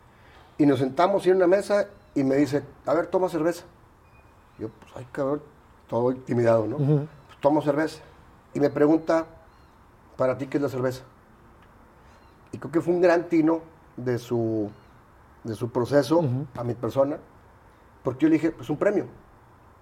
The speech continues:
Speaker 1: Y así en tres segundos me dijo, "¿Qué quieres premiar?". "El esfuerzo". Y para, para explicar un poco mejor, creo que lo que ella buscaba era descontextualizar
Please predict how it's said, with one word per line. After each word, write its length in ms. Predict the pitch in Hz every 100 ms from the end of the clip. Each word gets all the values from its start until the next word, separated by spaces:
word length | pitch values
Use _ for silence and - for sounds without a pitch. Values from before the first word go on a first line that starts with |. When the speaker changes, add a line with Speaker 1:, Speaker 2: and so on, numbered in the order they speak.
| _ _ - - _ -
Speaker 1:
Y 120 | 120
así 200 | 117 - 151
en 120 | 147
tres 180 | 156 156
segundos 420 | 160 143 135 127
me 60 |
dijo, 180 | 123 113
"¿Qué 100 | -
quieres 220 | 123 151 143
premiar?". 400 | 127 127 131 127 - _ _ _ - -
"El 100 | 123
esfuerzo". 400 | 110 139 135 - - _ _ - _ _ - - - - - - _ _ - -
Y 180 | 139 135
para, 300 | 135 143 143
para 280 | - 147 139
explicar 340 | - 127 160
un 80 | 165
poco 200 | 170 185
mejor, 380 | 170 165 151 - - -
creo 140 | 160 151
que 100 | 190
lo 120 | 170
que 100 | 170
ella 100 | 185
buscaba 440 | 151 - 156 151
era 140 | 151 147
descontextualizar 1300 | 139 131 - 135 127 131 - - 131 127 156 156 -